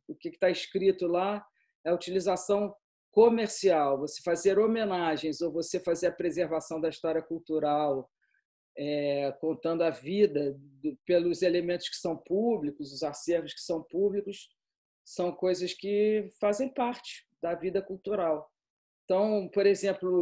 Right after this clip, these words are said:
o, na minha, na minha experiência com Vila Lobos, né, porque eu represento a Academia Brasileira de Música, que é herdeira de, do, do, do Vila,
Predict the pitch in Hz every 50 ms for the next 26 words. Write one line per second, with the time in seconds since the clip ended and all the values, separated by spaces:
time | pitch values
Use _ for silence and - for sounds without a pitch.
0 | 170 165 160 156 151 151 - - 165 165 170 165 160 156 156 151 151 147 147 147
1 | 143 143 143 135 131 98 - - - - 143 151 170 170 175 185 185 180 180 175
2 | 165 - 175 165 175 175 175 185 190 208 226 208 - - - 214 208 202 202 196
3 | 202 190 196 - - - 185 180 151 180 190 185 185 175 175 175 175 175 170 151
4 | 147 139 - - - - _ _ _ _ _ _ _ _ _ _ _ _ _ -
5 | 156 156 170 165 170 - 185 180 151 175 175 - 175 170 - 185 180 - 175 -
6 | 190 180 175 185 180 180 180 180 170 180 175 156 170 175 175 175 175 170 165 175
7 | 175 170 165 - - 165 - - - 175 180 190 202 208 196 170 165 151 165 170
8 | 165 165 156 147 151 135 143 147 147 143 151 151 147 143 143 147 143 139 147 147
9 | 139 - 185 208 226 226 202 156 139